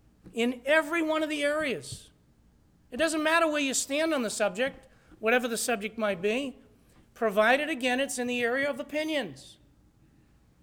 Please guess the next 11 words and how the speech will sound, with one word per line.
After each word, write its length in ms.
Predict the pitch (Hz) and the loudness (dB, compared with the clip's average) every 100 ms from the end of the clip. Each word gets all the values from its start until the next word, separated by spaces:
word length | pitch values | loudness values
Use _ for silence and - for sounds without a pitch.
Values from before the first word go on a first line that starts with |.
| _ _ _ _ _ _ _ _ | _ _ _ _ _ _ _ _
It's 180 | 233 233 | -6 -2
in 80 | 285 | 0
the 80 | 240 | 0
pride 420 | - 285 285 302 | 2 4 6 6
of 120 | 240 | 2
righteousness, 760 | 240 277 302 254 - 185 139 - - _ _ - | 0 0 0 -6 -4 -6 -8 -14 -20 _ _ -12
such 340 | - 285 285 | -2 0 0
as 140 | 269 220 | -4 -4
what, 280 | 262 294 285 | -2 -2 0
Pastor 360 | 226 196 208 | -2 -2 -6
Dan? 280 | 185 165 | -6 -6